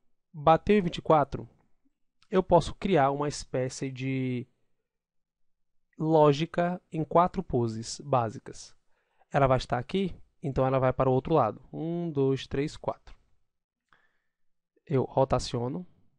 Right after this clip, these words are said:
Depois rotaciono outra vez. E rotaciono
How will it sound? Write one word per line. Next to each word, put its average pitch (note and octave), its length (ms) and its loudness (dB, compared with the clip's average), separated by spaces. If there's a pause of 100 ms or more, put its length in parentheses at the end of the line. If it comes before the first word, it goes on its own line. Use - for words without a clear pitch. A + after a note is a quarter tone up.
(1900)
Depois A#2+ 420 -8
rotaciono B2 720 -8
outra A#2+ 200 -6
vez. C3 520 -8 (1300)
E D3 140 -6
rotaciono B2 880 -4